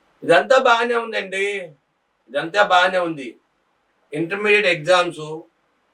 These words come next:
టెన్త్ క్లాస్ ఎగ్జామ్స్, ఇవన్నీ కూడా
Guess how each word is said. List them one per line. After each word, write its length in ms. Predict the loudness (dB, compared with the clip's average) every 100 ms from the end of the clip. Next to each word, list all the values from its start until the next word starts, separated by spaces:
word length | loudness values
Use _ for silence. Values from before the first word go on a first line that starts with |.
| _
టెన్త్ 220 | 0 0
క్లాస్ 300 | 2 4 4
ఎగ్జామ్స్, 680 | 0 -6 -4 -4 -6 -10 -12 -12 _ _ _
ఇవన్నీ 320 | -4 -2 -2
కూడా 420 | -4 -4 0 0